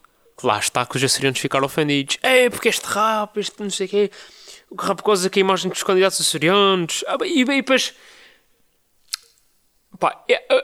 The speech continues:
há, houve duas pessoas que criticam, houve dois tipos de pessoas. Foi,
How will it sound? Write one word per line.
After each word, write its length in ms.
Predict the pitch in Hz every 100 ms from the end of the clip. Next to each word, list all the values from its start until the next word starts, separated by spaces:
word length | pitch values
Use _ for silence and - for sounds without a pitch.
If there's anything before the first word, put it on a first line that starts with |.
| -
há, 220 | 202 190
houve 200 | 214 175
duas 180 | 208 -
pessoas 220 | - 180
que 80 | -
criticam, 360 | 147 135 -
houve 260 | 147 196 196
dois 180 | 196 -
tipos 160 | 151
de 60 | -
pessoas. 320 | - - -
Foi, 180 | -